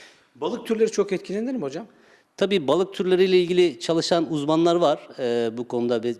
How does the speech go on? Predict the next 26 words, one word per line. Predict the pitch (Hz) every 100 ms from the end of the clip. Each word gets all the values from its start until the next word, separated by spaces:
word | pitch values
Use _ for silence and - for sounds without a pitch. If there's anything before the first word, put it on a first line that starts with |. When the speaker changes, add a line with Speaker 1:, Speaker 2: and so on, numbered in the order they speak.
| 120
Speaker 2:
ben | 113 110
bu | 117
anlamda | 117 123 120
uzman | 113 123 123
değilim | 175 120
ama | 147 135 139
onların | 127 135 160
raporlarından | 143 - 127 123 113 113
okuduğumuz | 113 113 117 120 117 120
kadarıyla | 104 87 87 104 160 - - - 117
bir | 139
kere | 156 151
şunu | - 156
biliyoruz. | 143 101 120 175 - _ 117 - -
Oksijen | 123 - 180
seviyesi | 175 151 135 131 135 123 -
denizin | 98 120 135 135
içerisinde | 131 127 113 123 120
azaldığında, | 117 120 117 123 107 113 160 - - _ -
e, | 113 104 113
bu | 156
oksijene | 131 - 127 123 127 - 135 131
bağlı | 113 117 117 127 -
türlerin, | - 101 98 127 165
hassas | - 107 - 127 -
türlerin | 110 98 147